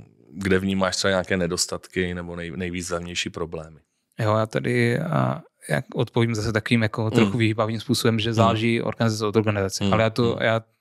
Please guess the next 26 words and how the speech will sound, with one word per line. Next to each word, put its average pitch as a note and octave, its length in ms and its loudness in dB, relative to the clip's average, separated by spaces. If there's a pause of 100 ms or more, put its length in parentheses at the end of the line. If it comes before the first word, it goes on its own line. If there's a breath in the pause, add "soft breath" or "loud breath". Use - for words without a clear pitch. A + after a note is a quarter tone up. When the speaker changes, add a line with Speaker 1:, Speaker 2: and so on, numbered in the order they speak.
(220)
Speaker 2:
dám A#2 200 4
konkrétní A2 420 0
příklad, - 440 0
jo. - 60 -16 (540 loud breath)
Eh, G#2 540 0 (960)
co, C3+ 460 2 (400)
s C3+ 60 -6
čím D3 180 4
se D#3+ 140 0
setkáváme, B2+ 760 0
je C3 120 4
to, A2 240 0
že A#2 400 2
mnoho A#2+ 560 0
těch - 260 -2
subjektů A#2+ 500 0
si - 140 0
jako B2+ 320 2
uvědomuje B2 800 2 (320 loud breath)
důležitost, A2+ 840 0
Speaker 1:
Hmm. G2+ 280 4
Speaker 2:
ale A#2 160 2
pak - 400 -4 (180)
chybí B2 380 2
ty C3 140 2
zdroje A2+ 480 2